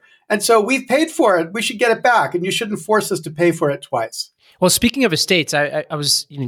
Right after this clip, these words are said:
Speaker 2: given that this is Disney we're talking about here, we're talking about Steamboat Willie.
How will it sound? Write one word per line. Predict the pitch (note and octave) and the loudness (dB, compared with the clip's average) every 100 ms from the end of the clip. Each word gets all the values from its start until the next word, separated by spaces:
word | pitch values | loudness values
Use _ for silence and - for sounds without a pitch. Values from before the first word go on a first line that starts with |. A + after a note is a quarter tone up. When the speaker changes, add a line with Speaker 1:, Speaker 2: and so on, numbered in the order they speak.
| A#2+ D#3+ | -6 -4
Speaker 2:
given | F#3 | 0
that | G#3 | 0
this | F#3+ D#3 | 0 -4
is | A#2 | -2
Disney | D#3+ C3 C3+ | -2 -2 -4
we're | B2+ | -6
talking | A#2 C3+ B2 | -2 -2 -2
about | B2 B2 | -4 -4
here, | A#2 B2 A#2+ | -2 -4 -6
we're | A#2+ | -8
talking | B2+ D#3 | -6 -4
about | C#3+ | -2
Steamboat | - - F#3+ F3+ E3+ | -2 2 2 4 2
Willie. | C3 A#2+ A#2+ A#2 | 0 -6 -8 -12